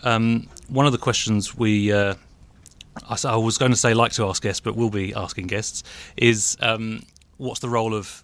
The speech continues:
um, in-housing or outsourcing in terms of resource? So how have you found, what, you know, what, what have you found best to sit inside the business and what have you found best to sit outside the business? How's that worked for you?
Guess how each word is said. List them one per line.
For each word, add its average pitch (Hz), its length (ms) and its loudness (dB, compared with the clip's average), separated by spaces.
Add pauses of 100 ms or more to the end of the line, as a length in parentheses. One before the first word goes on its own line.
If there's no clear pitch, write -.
(120)
um, 107 340 -6
in-housing 117 520 -4
or 101 140 -6
outsourcing 104 580 -8
in 87 60 -14
terms 98 280 -10
of 90 120 -16
resource? 90 320 -14
So 110 120 -10
how 131 200 -2
have 151 140 -8
you 139 100 -10
found, 104 460 -8 (400)
what, 131 200 -12
you 131 60 -8
know, 110 80 -8
what, 120 240 -10
what 139 140 -10
have 127 100 -8
you 123 80 -8
found 110 340 -8
best - 220 -10
to 120 80 -12
sit - 260 -8
inside 104 380 -8
the 101 80 -18
business 95 400 -12
and 98 100 -14
what 101 100 -10
have 92 80 -14
you 92 60 -16
found 98 280 -14
best - 180 -16
to - 80 -14
sit 92 160 -14
outside 95 320 -14
the 90 60 -20
business? 95 300 -20
How's 92 180 -16
that 98 100 -16
worked 95 200 -20
for - 100 -20
you? 101 80 -20